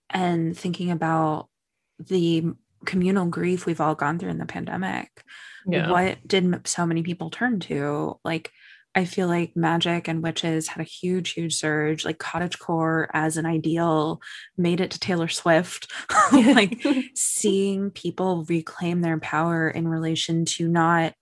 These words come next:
Speaker 1: the magic that we are shown in season six, but a magic that has, like,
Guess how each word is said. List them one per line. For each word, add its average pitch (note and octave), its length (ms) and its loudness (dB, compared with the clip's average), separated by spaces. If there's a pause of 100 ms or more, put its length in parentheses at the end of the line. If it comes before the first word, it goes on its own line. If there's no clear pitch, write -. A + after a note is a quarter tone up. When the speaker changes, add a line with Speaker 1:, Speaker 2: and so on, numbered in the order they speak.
(420)
Speaker 1:
the F#3 80 0
magic E3 640 0
that - 180 -6
we E3+ 400 -2
are F3 140 -4
shown E3 260 -2
in E3+ 60 0
season E3 320 0
six, A#3+ 720 -2 (520)
but F3 120 4
a F3 60 4
magic F3 520 2
that E3 120 -2
has, D#3+ 580 -4 (120)
like, E3+ 300 -2